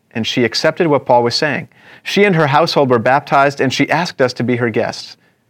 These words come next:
"If you agree that I am a true believer in the Lord," she said, "come and stay at my home." And she urged us until we agreed. So what's happening in this story?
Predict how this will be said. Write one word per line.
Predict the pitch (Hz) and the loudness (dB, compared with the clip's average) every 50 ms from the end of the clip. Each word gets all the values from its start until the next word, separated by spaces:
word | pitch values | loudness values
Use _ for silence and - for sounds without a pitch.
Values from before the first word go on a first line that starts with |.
| _ _ _ _ - | _ _ _ _ -4
"If | - 135 - | -4 0 2
you | 208 247 | 2 4
agree | 240 180 135 - - 156 | 4 4 2 2 2 4
that | 123 127 117 117 | 2 2 2 2
I | 139 165 | 0 0
am | 175 156 | 0 -2
a | 135 120 | -2 -2
true | - - - 170 180 | -4 -2 2 2 2
believer | 160 156 143 147 160 156 156 156 | 4 2 2 2 2 2 2 2
in | 143 | 0
the | 135 120 | 2 0
Lord," | 113 120 123 120 120 113 | 2 2 2 2 2 0
she | - - 110 | -2 -4 -4
said, | - - 117 110 107 | -2 -2 -2 -2 -2
"come | - - 165 165 180 190 - | -4 -6 -4 -2 -2 -2 -4
and | 131 127 - | -4 -4 -4
stay | - - 139 135 143 - | -2 0 0 0 0 0
at | - 107 | -2 -2
my | 101 120 117 113 | -2 -2 -4 -4
home." | 110 113 104 95 95 - _ _ _ _ _ _ _ _ _ _ _ - | -4 -4 -6 -6 -8 -12 _ _ _ _ _ _ _ _ _ _ _ -10
And | 117 110 | -8 -6
she | - - 117 - | -2 -2 -2 2
urged | 135 139 147 147 - 165 | 2 0 0 0 0 0
us | 151 143 - - | 0 0 0 -4
until | 123 123 113 - 117 107 95 | -6 -8 -4 -2 -2 -2 0
we | 101 95 92 | 0 -2 -2
agreed. | 92 104 104 95 87 - - _ _ _ _ _ _ _ _ _ _ _ _ _ _ _ _ _ _ _ _ _ _ _ _ _ _ _ _ _ | -2 -2 -4 -4 -4 -6 -12 _ _ _ _ _ _ _ _ _ _ _ _ _ _ _ _ _ _ _ _ _ _ _ _ _ _ _ _ _
So | - 160 | -2 -2
what's | 151 - | 0 2
happening | 165 151 139 - 135 131 127 127 | 2 0 0 0 0 0 0 2
in | 120 | 0
this | 113 101 - | 0 -2 -4
story? | - - 104 92 85 - - | -2 -2 0 0 -2 -4 -8